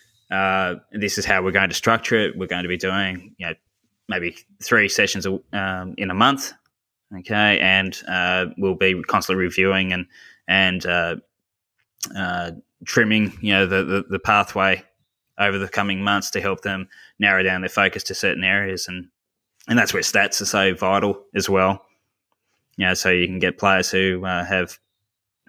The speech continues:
uh, well, there's heaps of stats programs out there <laughs> now, isn't there? So, uh, you can, you can gather as much data as possible, but also, uh, actually just going out on the golf course and playing a round of golf with them and, and,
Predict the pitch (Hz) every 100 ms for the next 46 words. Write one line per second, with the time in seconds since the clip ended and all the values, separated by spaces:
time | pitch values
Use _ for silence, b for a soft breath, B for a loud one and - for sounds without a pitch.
0 | 92 85 82 87 87 82 98 87 80 -
1 | 85 - 92 82 82 87 82 87 87 110
2 | 104 - 107 104 139 - 113 107 - B
3 | B B B 95 95 95 98 95 90 -
4 | 95 92 95 92 90 92 - 95 92 92
5 | - 95 - 95 85 95 98 92 - 90
6 | 87 b b b - 95 101 143 - 87
7 | 80 90 90 90 85 85 90 - 92 85
8 | 90 92 87 85 - _ - 95 90 82
9 | 92 92 101 87 87 - _ _ _ _
10 | _ _ 90 92 90 92 90 92 90